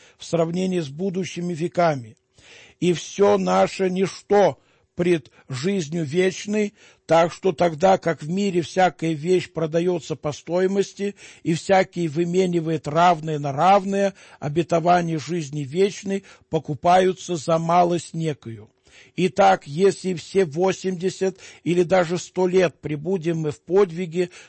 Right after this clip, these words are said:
то неравное ста годам время будем царствовать. Но вместо ста лет будем царствовать во веки веков. Притом, подвязавшись на земле, наследие получим не на земле, но на небесах имеем мы обетование. И еще,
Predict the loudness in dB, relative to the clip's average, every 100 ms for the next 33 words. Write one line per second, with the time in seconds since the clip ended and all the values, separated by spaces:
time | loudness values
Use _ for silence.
0 | _ -2 -2 -2 0 4 4 2 -4 -4
1 | -2 -2 0 -2 0 -2 -2 -4 -2 -2
2 | -6 -8 -8 -8 -6 -2 -2 -2 -12 -16
3 | -16 _ -20 -14 -6 -4 -4 0 -2 -2
4 | -6 -6 0 0 2 0 0 -4 -4 -4
5 | -6 -2 2 2 -2 -12 -8 -6 -4 -4
6 | -4 -6 -6 -4 -2 -2 -6 -20 -20 _
7 | -4 -2 2 2 2 -4 -8 -6 -2 2
8 | 2 0 -10 -10 -8 -8 -4 -2 -2 -2
9 | -12 _ -2 -2 -2 -4 -4 -2 -6 -2
10 | -4 -2 -6 -6 -4 -2 0 -2 -2 -4
11 | -2 0 -2 -6 _ _ -4 2 2 0
12 | _ _ _ _ _ _ _ -2 -2 -2
13 | -6 0 4 4 2 _ -8 -4 -4 -4
14 | -4 -4 -6 -8 -4 -2 -4 -6 -10 -8
15 | -6 -4 0 0